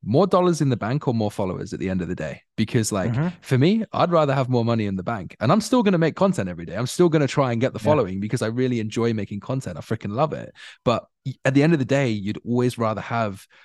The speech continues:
Speaker 1: the more money in the bank. And so you'd always rather
Speaker 2: Yeah.
Speaker 1: be able to monetize the following you've got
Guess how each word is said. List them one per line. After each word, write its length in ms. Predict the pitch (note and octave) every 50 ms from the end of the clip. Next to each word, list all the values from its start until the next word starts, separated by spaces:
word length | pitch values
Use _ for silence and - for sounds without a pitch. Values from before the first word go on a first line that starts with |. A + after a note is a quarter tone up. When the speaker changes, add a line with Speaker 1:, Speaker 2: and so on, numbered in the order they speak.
| _ -
Speaker 1:
the 60 | B2
more 220 | A#2 A2+ A2+ A2 G#2+
money 260 | G#2+ G2+ G2+ G2 G2
in 80 | G2
the 80 | F#2+ F#2+
bank. 380 | - B2+ B2 A2+ G#2 G2 - -
And 120 | E2 G#2+
so 120 | - - A#2
you'd 160 | G#2+ A2 A#2
always 240 | A#2+ A#2+ A#2 G#2+ G#2
rather 260 | A2 A2 A2 A2+ A2+
Speaker 2:
Yeah. 120 | A2+ A2+
Speaker 1:
be 40 | G#2
able 160 | G#2+ G2+ G#2+
to 100 | - -
monetize 600 | A2+ A2 A2 A2+ A2+ A2 A2 - A2+ G#2+ A2 G#2+
the 80 | - G#2+
following 360 | - - A2 G#2 G#2 G#2+ G2+
you've 220 | G2 G2+ G2+ F#2+ -
got 380 | - F3 D3 A#2 A2+ - -